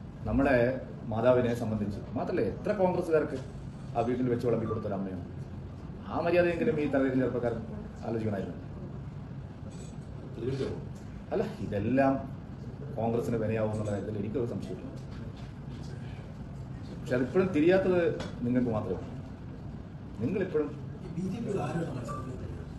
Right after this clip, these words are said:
Speaker 3: ബി ജെ പി പാലക്കാട് ആരാണ് മത്സരിക്കുന്നത്?
Speaker 1: ബി ജെ പി മൂന്ന് മുന്നണികളോടാണ് മത്സരിക്കുന്നത്. ഒന്ന് യു ഡി എഫ്, രണ്ട്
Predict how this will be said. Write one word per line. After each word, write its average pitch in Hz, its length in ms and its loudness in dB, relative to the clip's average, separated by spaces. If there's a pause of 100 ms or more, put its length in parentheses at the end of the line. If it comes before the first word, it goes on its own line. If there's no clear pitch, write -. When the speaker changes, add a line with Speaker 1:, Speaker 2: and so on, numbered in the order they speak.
(140)
Speaker 3:
ബി - 100 -6
ജെ 175 120 -2
പി 190 100 -6
പാലക്കാട് - 320 -6 (220)
ആരാണ് 151 240 -6
മത്സരിക്കുന്നത്? - 580 -8
Speaker 1:
ബി 117 120 2 (100)
ജെ 180 180 8
പി 190 80 4 (120)
മൂന്ന് 160 200 6
മുന്നണികളോടാണ് 117 500 4
മത്സരിക്കുന്നത്. 92 400 -6 (1600)
ഒന്ന് 147 180 6 (400)
യു 117 100 2
ഡി 113 100 2
എഫ്, 101 120 -4 (960)
രണ്ട് 131 200 6